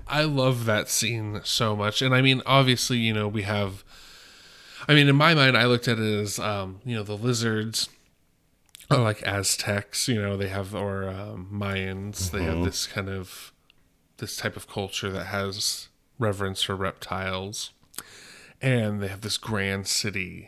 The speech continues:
Speaker 1: and this con-, this conquistador tribe of toads, which toads are like a plague. Whereas in reptiles, I don't believe are a plague.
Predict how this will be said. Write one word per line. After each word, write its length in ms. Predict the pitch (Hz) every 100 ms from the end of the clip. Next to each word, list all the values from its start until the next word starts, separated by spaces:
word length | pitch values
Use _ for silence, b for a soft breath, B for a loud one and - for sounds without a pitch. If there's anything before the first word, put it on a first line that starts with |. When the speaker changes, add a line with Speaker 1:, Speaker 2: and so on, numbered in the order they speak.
| -
Speaker 1:
and 140 | 98
this 140 | 98 -
con-, 220 | - -
this 140 | - -
conquistador 800 | 104 98 - 120 - 110 104 95
tribe 280 | - 104 98
of 240 | 92 -
toads, 500 | - 113 101 87 -
which 220 | - - -
toads 420 | - 117 107 -
are 60 |
like 180 | 95 95
a 60 | -
plague. 640 | - 107 101 90 - - - _ _ _ _ _ -
Whereas 240 | 123 110
in 120 | 104
reptiles, 800 | 104 104 - 98 92 92 98 -
I 80 | 95
don't 160 | 95 -
believe 320 | 90 95 87
are 200 | 90 87
a 60 |
plague. 520 | - - 67 - -